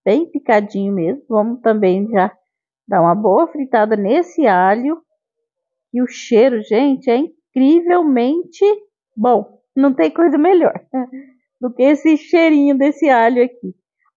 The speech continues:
Ó, também agora acrescentei mais uma cebola bem picadinha, bem pequenininha, né? E também vamos fritar aqui. Ó, já fritou bem aqui, ó,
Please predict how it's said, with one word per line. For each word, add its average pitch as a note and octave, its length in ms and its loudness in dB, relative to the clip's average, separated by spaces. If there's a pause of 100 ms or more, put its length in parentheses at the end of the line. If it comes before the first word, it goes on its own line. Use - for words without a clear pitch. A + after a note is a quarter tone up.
Ó, F#3 160 2
também A#3 360 0
agora B3 260 2
acrescentei A3+ 480 -6
mais A3+ 320 -2
uma C#4 160 -2
cebola A3+ 460 0
bem A#3 400 0
picadinha, B3+ 720 -2 (840)
bem A3 320 0
pequenininha, C#4+ 720 -2
né? F#4+ 220 -8 (220)
E G3 120 -12 (120)
também A#3 420 2
vamos C4 380 0
fritar B3+ 420 -2
aqui. A#3+ 500 -6 (1800)
Ó, A3 220 0
já B3 160 -2
fritou B3+ 400 0
bem G3+ 320 0
aqui, B3 320 -6
ó, F3+ 180 -2